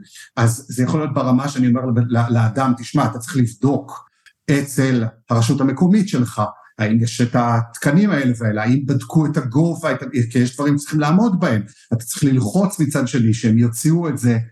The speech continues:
מתוך הלקסיקון בכלל, אנחנו צריכים לפעול ברמה הלאומית להוציא את זה מהלקסיקון, כי זה לא נכון." אז, אז יש פה כמה שכבות, אבל זה יכול להיות גם קבוצה של אזרחים,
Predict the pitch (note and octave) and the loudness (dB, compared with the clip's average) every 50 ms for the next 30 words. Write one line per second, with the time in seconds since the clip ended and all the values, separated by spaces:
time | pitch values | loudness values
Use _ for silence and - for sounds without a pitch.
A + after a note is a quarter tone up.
0 | _ _ _ _ - A2+ A#2 A2+ - C3+ A#2+ A2+ - C3 A#2 A2+ A2+ A2+ A2 A2 | _ _ _ _ 0 0 0 2 2 0 0 0 0 0 2 2 2 0 0 -2
1 | - - - - _ - A#2+ A#2 - C3 A#2+ - C#3+ D3+ C#3+ B2+ B2 A#2+ - A2+ | -6 -10 -20 -12 _ -4 -2 -2 -2 -8 -4 -2 0 2 2 2 0 -2 0 -2
2 | A2 G2+ G2+ G#2 - A#2 B2+ A#2+ - - - - D3 C#3+ C3 B2 - - E3 C#3+ | -2 -2 -2 -4 0 0 0 0 0 -6 -4 -2 0 0 0 0 -2 -2 -2 0
3 | C3+ B2+ C3 B2+ A#2+ A#2+ A#2+ A#2+ A#2 A#2 A#2 A#2 A#2+ B2 B2+ C#3 F#3+ A#3 - - | 2 2 2 2 2 2 2 2 2 2 2 2 2 2 2 4 2 2 2 0
4 | G#3+ E3+ - - - C3+ A#2 A2 B2 A2+ A2+ A#2 A2 A2+ A2+ - C#3 - - C3+ | -2 -2 -2 -2 -4 -4 -2 -2 0 0 2 2 2 0 -2 -4 -8 -4 0 2
5 | A#2+ A#2+ A2+ A#2 B2 A2 A#2+ A#2 A2+ A2+ A2+ A2 A2 - A#2+ A2 G#2 G#2 G2 - | 2 2 0 0 -4 -2 0 2 2 2 2 0 -2 0 0 0 0 0 -2 -6
6 | _ _ _ _ _ _ _ _ - A#2 A2+ A2+ - - B2+ B2 B2 C#3 C#3 - | _ _ _ _ _ _ _ _ -2 -2 -2 -2 -2 -2 0 0 0 0 0 -2
7 | - - - D#3+ C#3 C#3+ C#3 - - - - G#3 - E3 A#3 F3+ D3 - - - | -6 -2 0 0 2 2 0 0 -4 -2 -2 0 2 2 2 0 -2 -6 -4 -4
8 | A#2+ A2+ B2+ B2 A#2+ B2 - _ _ - B2 - C3+ - - - C#3+ C#3+ C#3+ C#3+ | 0 2 2 2 2 0 -4 _ _ -8 -2 -2 -2 -2 0 0 0 0 0 0
9 | C#3 - - C#3+ C3 C3 C#3+ B2+ - - _ _ _ - - C3+ B2+ - D#3+ D3 | -4 -2 -2 0 2 2 0 0 -4 -10 _ _ _ -2 2 2 2 2 2 0
10 | D3 - C#3+ C#3 B2+ A#2 B2+ B2 - - - B2 A#2 A2+ A2 A2+ | 2 0 0 -2 -2 -4 -4 -4 -2 2 2 4 4 4 2 2